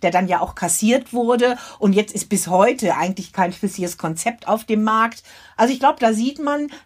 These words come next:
da, äh, werden auch manche dann schon so ein bisschen wieder auf Normalmaß zurechtgestutzt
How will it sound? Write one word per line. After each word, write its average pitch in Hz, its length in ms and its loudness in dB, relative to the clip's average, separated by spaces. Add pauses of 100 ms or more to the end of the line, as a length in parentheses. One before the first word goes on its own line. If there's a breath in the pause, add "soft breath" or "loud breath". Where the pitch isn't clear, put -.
da, 226 480 4
äh, 214 240 -6
werden 262 240 2
auch 226 160 -2
manche 240 380 0
dann 226 220 2
schon 247 320 0
so 240 80 -2
ein 226 100 0
bisschen 233 360 0
wieder 196 340 0 (180)
auf - 200 -2
Normalmaß 165 840 0 (160 loud breath)
zurechtgestutzt 156 1000 -2